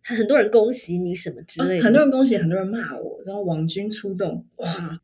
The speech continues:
Speaker 2: 然后我就想说，哇，怎么会这样？好像过去所有的累积，大家会突然之间觉得都没有了。我其实在那一天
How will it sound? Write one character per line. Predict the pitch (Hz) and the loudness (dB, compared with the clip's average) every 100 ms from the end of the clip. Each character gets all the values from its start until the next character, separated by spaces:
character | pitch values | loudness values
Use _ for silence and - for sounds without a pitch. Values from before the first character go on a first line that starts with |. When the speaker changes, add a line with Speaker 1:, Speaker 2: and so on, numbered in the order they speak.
| - | -8
Speaker 2:
然 | 240 | -6
后 | 339 | -4
我 | 240 | -2
就 | 247 | -2
想 | 180 | -4
说， | 175 | -6
哇， | 220 233 165 - | -6 -10 -12 -12
怎 | 165 | -6
么 | 170 | -4
会 | 226 | -4
这 | 233 | -4
样？ | 208 175 - | -6 -10 -14
好 | - | -10
像 | 185 247 | -4 -2
过 | 247 | -2
去 | 240 226 | -2 -2
所 | 226 190 | -2 -2
有 | 185 | -2
的 | 165 - - - - | -2 -4 -8 -12 -8
累 | 175 160 | -4 -4
积， | 156 175 185 185 190 _ _ _ _ _ | -6 -6 -6 -8 -12 _ _ _ _ _
大 | 196 | -12
家 | 190 | -8
会 | 208 | -8
突 | 202 202 | -6 -4
然 | 175 | -2
之 | 175 | -2
间 | 180 180 | -4 -6
觉 | 175 156 | -6 -8
得 | 156 139 175 - _ _ _ _ _ _ - | -8 -8 -10 -16 _ _ _ _ _ _ -4
都 | 180 | -2
没 | 175 151 | -2 -4
有 | 143 | -8
了。 | - - - _ _ _ _ _ _ _ _ _ _ _ - - _ - | -14 -16 -20 _ _ _ _ _ _ _ _ _ _ _ -20 -20 _ -8
我 | - | -6
其 | 285 | -6
实 | 285 | -4
在 | 302 | 0
那 | 262 240 | 0 0
一 | 233 247 | -4 -6
天 | 226 - - 196 185 190 | -8 -10 -6 -4 -4 -6